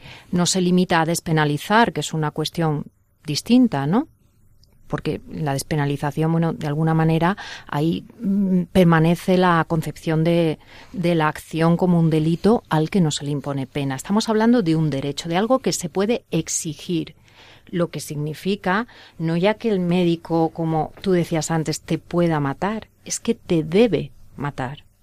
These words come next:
que es un asunto, mm, distinto y más grave, ¿no? Em, y, por otra parte, está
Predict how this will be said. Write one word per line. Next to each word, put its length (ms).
que 80
es 140
un 100
asunto, 480
mm, 220
distinto 400
y 40
más 180
grave, 380
¿no? 180
Em, 880
y, 340
por 180
otra 200
parte, 500
está 520